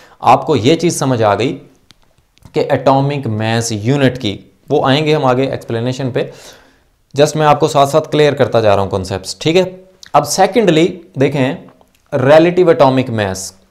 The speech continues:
जब आपने उसको बोला कि मुझे सपोज वन केजी एप्पल दे दें, ठीक है,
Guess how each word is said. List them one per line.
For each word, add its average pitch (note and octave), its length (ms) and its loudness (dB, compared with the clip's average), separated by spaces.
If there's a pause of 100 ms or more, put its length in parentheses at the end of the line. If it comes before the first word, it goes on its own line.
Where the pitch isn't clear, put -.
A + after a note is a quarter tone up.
(200)
जब F3+ 300 0
आपने D#3 540 2
उसको D3+ 360 -4
बोला A2+ 420 4
कि - 120 -6
मुझे B2+ 240 -2
सपोज C3+ 340 -2
वन A#2 240 -2
केजी B2 460 -2
एप्पल G#2 320 -4
दे F#2+ 100 0
दें, G2 160 -6 (240)
ठीक G#2+ 140 -4
है, - 220 -8